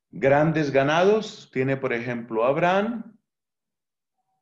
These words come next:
y de todos esos ganados que son suyos, toma algo, por ejemplo, un cordero, un cabrito,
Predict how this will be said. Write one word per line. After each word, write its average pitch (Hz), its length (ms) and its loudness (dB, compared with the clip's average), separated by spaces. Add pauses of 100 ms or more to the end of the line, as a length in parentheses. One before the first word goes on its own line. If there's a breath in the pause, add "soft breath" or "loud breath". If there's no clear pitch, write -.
(680)
y 151 120 0
de 147 120 2
todos 220 480 0
esos 196 300 2
ganados 147 500 -2
que 110 140 -8
son 160 260 -6
suyos, 117 800 -10 (800)
toma 180 460 -2
algo, 160 580 -2 (540)
por 98 140 -6
ejemplo, 110 400 -6
un 98 100 -4
cordero, 143 760 -4
un 104 120 -8
cabrito, 135 720 -6